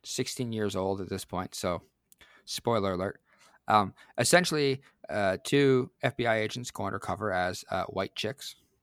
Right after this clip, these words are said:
um, because the white chicks are going to be kidnapped. And during this undercover story, they essentially,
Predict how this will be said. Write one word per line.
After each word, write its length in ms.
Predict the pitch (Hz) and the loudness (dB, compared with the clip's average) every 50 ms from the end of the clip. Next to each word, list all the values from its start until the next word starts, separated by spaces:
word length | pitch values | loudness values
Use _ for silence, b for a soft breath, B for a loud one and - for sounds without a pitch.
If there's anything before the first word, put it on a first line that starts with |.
| _ - | _ -6
um, 400 | - 95 92 90 90 95 101 - _ _ _ _ | -2 0 0 0 0 -4 -6 -12 _ _ _ _
because 320 | - 117 - 117 110 98 101 | -4 -2 0 0 0 0 -2
the 100 | 120 104 | -4 -2
white 200 | 107 113 113 - | 0 0 0 0
chicks 240 | - 113 110 - - | -2 -4 -4 -6 -4
are 160 | - 113 104 | -4 -4 -2
going 180 | 104 107 101 101 | -2 -4 -6 -6
to 60 | 104 | -6
be 100 | 117 117 | -8 -6
kidnapped. 560 | - - 165 156 120 98 92 - _ - - _ B B B B B B B B B B B B | -4 -2 -2 -2 -2 -6 -6 -6 _ -16 -20 _ B B B B B B B B B B B B
And 220 | - 131 123 123 | 2 2 2 2
during 320 | - - 175 214 226 208 160 | 2 2 2 4 4 2 2
this 200 | 139 123 - - | 2 2 2 0
undercover 600 | - 123 117 117 - - 117 98 101 98 95 98 | -2 -2 -2 -2 0 2 2 2 2 0 -2 -2
story, 400 | - - - 95 87 90 107 131 | -4 -6 -4 -4 -2 -2 -2 -2
they 440 | 131 123 110 110 113 113 110 107 - _ - | -2 -2 -2 -2 -2 -2 -2 -4 -4 _ -6
essentially, 720 | 113 110 - 117 110 107 - - 107 104 104 101 101 - | -4 -4 -2 -4 -4 -4 -4 -2 0 0 0 0 -2 -4